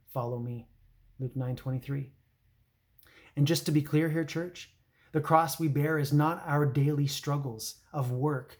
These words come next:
and or a difficult marriage or things that irritate us. It's not things that happen to you making you some kind of victim.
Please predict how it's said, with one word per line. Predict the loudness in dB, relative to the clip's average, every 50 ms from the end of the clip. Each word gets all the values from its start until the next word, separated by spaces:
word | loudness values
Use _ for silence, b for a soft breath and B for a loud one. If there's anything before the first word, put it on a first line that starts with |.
| b b b b
and | 0 2 2 4 2 2 0
or | 0 2 2 2 2 2 0
a | -2
difficult | 0 0 0 0 0 -2 -4 -4 -4 -2 0
marriage | 0 2 2 2 0 -2 -2 -4 -2
or | -2 -2
things | -2 -2 0 0 2 2 2 2 0
that | 0 -2 -2
irritate | 0 0 0 0 0 -2 -2 -2 -2
us. | -4 -8 -10 -12 -14 B B B B B B B
It's | -6 -2 0
not | 0 0 0 0 2
things | 2 4 4 4 4 4 2
that | 0 -2 -4 B B B
happen | 2 2 2 4 2 0 0
to | 0 -2 -2
you | 0 2 4 4
making | 4 2 2 2 2 4
you | 4 2
some | 2 0 0 0 0
kind | 2 2 2 2
of | 2 2
victim. | 0 0 -2 0 -2 -2 -2 -2 -6